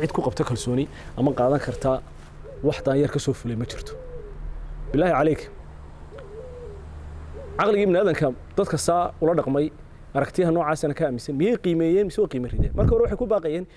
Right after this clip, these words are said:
ibni aadamkaanu qiimo u samaynaynaa, diintaanu ku xoraynaynaa. Caqligiisiina ugu dambeyn waxa lagu dambeysiyey in la idhaa maxay? Waa caqli qird.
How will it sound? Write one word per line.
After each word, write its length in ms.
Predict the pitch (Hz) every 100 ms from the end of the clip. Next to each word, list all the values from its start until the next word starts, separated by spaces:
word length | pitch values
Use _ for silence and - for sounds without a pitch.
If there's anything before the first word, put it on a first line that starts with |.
| - -
ibni 140 | 131 147
aadamkaanu 300 | 196 185 160
qiimo 180 | 143 147
u 40 |
samaynaynaa, 440 | - 156 165 110 - - - - - -
diintaanu 360 | - 170 180 160
ku 60 | 180
xoraynaynaa. 440 | 160 165 156 98 - - - - - - - - - - - - -
Caqligiisiina 560 | 147 156 160 - 156 156
ugu 140 | 131
dambeyn 240 | 127 127 151
waxa 140 | 147
lagu 140 | 135 147
dambeysiyey 460 | 113 117 - 127
in 60 | 151
la 60 | 127
idhaa 120 | 135
maxay? 240 | 123 139 127 - - - -
Waa 120 | 107
caqli 200 | 117 113 104
qird. 220 | 107 -